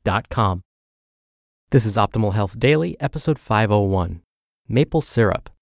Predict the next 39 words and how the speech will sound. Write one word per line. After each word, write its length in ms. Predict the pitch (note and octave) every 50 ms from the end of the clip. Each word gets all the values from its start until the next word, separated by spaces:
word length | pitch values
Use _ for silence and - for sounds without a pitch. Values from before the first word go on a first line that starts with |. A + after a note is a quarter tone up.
| _ _ _
Healthy 460 | - A#2+ C#3 D#3 - G#3+ A3 G#3+ G#3+ - _ _
or 140 | A#2+ A2+ -
Unhealthy? 580 | A#2 A2+ A2+ G2 F#2+ E2+ E2 - - - - _ _ _ _ _ _ _ _
By 140 | - A2 A2
Chris 340 | - - - E3+ E3+ - -
Gunners 460 | A#2 A#2+ A2 F#2+ E2+ E2+ - - - _ _ _ _ -
with 160 | G#2 - -
Healthline 520 | - C3+ D3+ C#3+ - - D3+ D3+ D3 C3+
dot 280 | A#2+ A2+ G#2+ - - -
com, 340 | - G2+ F2+ E2+ F2 F2 - _ _ _ _
and 140 | - A2 G#2
I'm 100 | G2+ G#2
Doctor 260 | F#2+ F2+ F2 - G#2
Neil. 280 | G2+ F#2+ F2 F2 - - _ _ _ _ _ _ _ _ _ _ _ _ _
Hey, 160 | _ - G#3
it's 200 | B3 - - -
another 360 | A#2 A2 A2 G#2+ G2+ G2+ G#2+ G#2
Monday 480 | G2+ G2+ G#2+ A2 A2+ A2 A#2 B2 A#2+
episode 600 | - A2+ A#2+ - - C3 - - D3 D#3 G3 F#3+
of 80 | B2 -
Optimal 500 | F2 F#2+ F#2+ - - G#2+ G2+ G2+ G2+ G2
Health 260 | A2+ G2+ G2 F#2 F#2+
Daily, 360 | - G2+ G2 G2 G#2 C3 E3
where 200 | D3+ - G#2+ G#2+
I 80 | G#2 G#2
act 240 | G#2 G#2 G#2 - -
as 180 | G2+ G2 G2
your 200 | G#2+ A#2 C3 D3
narrator 480 | D3 C#3+ C#3 C#3 C#3 C#3+ D3 C#3+ D3+ -
of 160 | - G#2+ F#2
the 100 | - F#2
best 420 | - _ _ C3+ D#3 F3 - - -
health 200 | D#3+ D#3+ - -
and 160 | E3 D#3 -
fitness 340 | - - - - C#3 C3 -
blogs, 460 | - C3 A#2+ A#2 A#2 A#2+ A#2+ A#2 - _ _ _ -
all 380 | A2+ A#2 A#2+ A#2+ B2+ B2+ - _
for 180 | _ - B2+ A2+
free. 360 | - - - F#2+ E2 - -